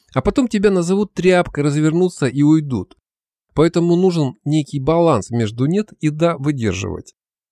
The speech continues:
Ну или плевать на всех и четко знать, что у тебя "да", а что "нет". Спас ситуацию Гоша. Он прошаркал ногами в кухню и очень удивился, увидев за столом меня.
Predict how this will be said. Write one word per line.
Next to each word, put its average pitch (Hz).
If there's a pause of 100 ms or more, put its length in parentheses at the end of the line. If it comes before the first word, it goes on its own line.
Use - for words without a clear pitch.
(140)
Ну 147
или 233
плевать 202
на 170
всех 196
и 151
четко 175
знать, 165
что -
у 175
тебя 156
"да", 196
а 117
что 156
"нет". 135 (640)
Спас -
ситуацию 135
Гоша. 123 (260)
Он 180
прошаркал 196
ногами 156
в -
кухню 165
и 139
очень 151
удивился, 151
увидев 131
за 113
столом 113
меня. 120